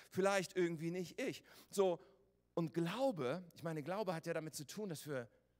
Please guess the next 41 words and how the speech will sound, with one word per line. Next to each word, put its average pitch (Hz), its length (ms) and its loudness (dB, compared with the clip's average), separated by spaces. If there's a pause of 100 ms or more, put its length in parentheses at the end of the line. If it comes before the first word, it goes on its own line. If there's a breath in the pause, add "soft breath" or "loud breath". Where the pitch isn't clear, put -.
(140)
unser 120 160 -10
Vertrauen 185 480 -6
in 202 100 -4
Jesus 165 400 -4
setzen 131 460 -6
und, - 280 -6
und 123 100 -10
dass - 160 -8
wir 135 80 -10
sagen, 135 320 -8
Gott, 175 260 -2
ich - 180 -18
glaube, 170 460 0
dass 139 180 -4
du - 100 -8
alles 135 280 -4
kannst 208 600 -4 (400 loud breath)
und 165 220 -2
dass 156 200 -4
du 165 140 -10
gut 226 360 -2
bist 175 360 0
und 156 80 -4
dass 156 180 -2
du 156 160 -4 (260 soft breath)
wirken 196 640 2
willst. 165 280 0
Aber 165 180 0
Glaube 220 480 4
und 175 200 -2
das 165 200 -2
Glaub-, 202 400 0
der 170 100 0
Glaube 202 360 0
an 185 160 -4
das 135 340 -4
Wirken 254 540 -2
Gottes - 640 4 (640 soft breath)
auf 175 160 4
diesem 151 260 -4
Planeten, 135 560 -2